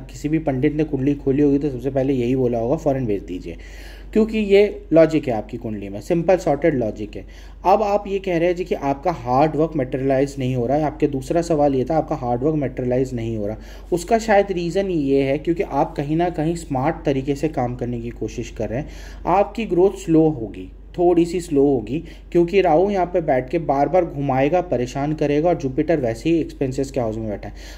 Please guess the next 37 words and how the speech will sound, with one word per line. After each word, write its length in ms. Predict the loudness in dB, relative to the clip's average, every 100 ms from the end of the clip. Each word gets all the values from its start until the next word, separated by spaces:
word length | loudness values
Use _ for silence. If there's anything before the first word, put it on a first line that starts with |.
| -2
अगर 200 | 2 4
आप 120 | 4
बर्थ 260 | 4 4 4
प्लेस 300 | 0 -2 0
से 80 | -4
बाहर 280 | -2 -2
चले 260 | 0 2 2
जाएंगे 260 | 2 2 0
तो 120 | 2
आपके 280 | 0 0 0
लिए 140 | 2
अच्छा 320 | 0 -2 -4
बेनिफिशियरी 760 | -2 -4 -4 -6 -6 -6 -4 -2
रिजल्ट 400 | 0 0 -2 -2
देगा। 320 | -2 -4 -8 -12 -16 -16 -16 -18 -8 2
अगर 280 | 4 6 4
आप 260 | 4 0
शादी 380 | 2 0 2 0
कर 180 | 2 2
लेंगे 340 | 4 2 0
तो 120 | -2
आपने 380 | 0 -2 0 0
एक 140 | 2 2
बार 220 | 2 0
यहाँ 220 | -2 0
पे 80 | 0
ये 160 | 2 0
भी 140 | 0
बोला 320 | 2 2 2
जी 140 | 2 -2
कि 120 | -4
शादी 380 | -2 -2 2 0
कर 160 | 2
लूँ, 200 | 2 0
क्या 160 | 2 0
बेनिफिट 480 | 2 -2 0 0 2
मिलेगा, 400 | 0 2 2